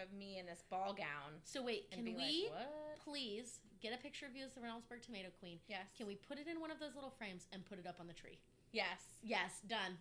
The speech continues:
Speaker 2: Okay,
Speaker 1: We're gonna do
Speaker 2: hundred percent.
Speaker 1: it. We'll hide
Speaker 2: Excellent.
Speaker 1: it up there
Speaker 2: We're gonna,
Speaker 1: somewhere.
Speaker 2: I'll, I'll do a snapshot, and we'll put it on our
Speaker 1: <laughs>
Speaker 2: Instagram and in the footnotes of us replacing Holly's picture with
Speaker 1: Uh.
Speaker 2: a picture of her as the tomato
Speaker 1: Yes.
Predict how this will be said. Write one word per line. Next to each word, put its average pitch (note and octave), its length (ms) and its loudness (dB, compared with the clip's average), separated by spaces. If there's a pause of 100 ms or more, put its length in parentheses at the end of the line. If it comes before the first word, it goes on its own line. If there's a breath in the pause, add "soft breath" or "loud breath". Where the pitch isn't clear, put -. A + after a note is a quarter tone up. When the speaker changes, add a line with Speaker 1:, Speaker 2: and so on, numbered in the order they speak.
Speaker 2:
Okay, G3+ 240 4 (100)
Speaker 1:
We're C#4 140 4
gonna A3 140 4
do G#3+ 100 4
Speaker 2:
hundred G#3+ 60 6
percent. G#3 40 4 (100)
Speaker 1:
it. - 60 -2 (260)
We'll C4+ 120 12
hide - 60 0 (200)
Speaker 2:
Excellent. A3+ 40 6
Speaker 1:
it G#3 100 4
up G3+ 180 0
there D4 180 6
Speaker 2:
We're E4+ 140 8
gonna, G4+ 80 12
Speaker 1:
somewhere. E4+ 300 12
Speaker 2:
I'll, E4 340 10
I'll D#4+ 160 8
do E4+ 120 6
a D4+ 40 6
snapshot, C#4 560 6
and A#3+ 80 10
we'll D#4+ 100 12
put D#4+ 120 12
it D4 40 8
on D4+ 120 12
our C4+ 80 12
Speaker 1:
<laughs> C4+ 120 10
Speaker 2:
Instagram C#4 440 10
and B3+ 80 2
in B3+ 80 0
the A#3+ 80 0
footnotes A#3 480 0 (100)
of A3 320 4
us A#3 160 4 (100)
replacing A#3+ 460 0
Holly's A3 300 2
picture - 420 6
with G4 180 6
Speaker 1:
Uh. E4+ 720 2
Speaker 2:
a - 40 2
picture G3+ 260 -2
of F3+ 60 -4
her F#3+ 100 -2
as F#3+ 140 -4
the G3 80 -6
tomato F3 520 -4
Speaker 1:
Yes. F3+ 220 2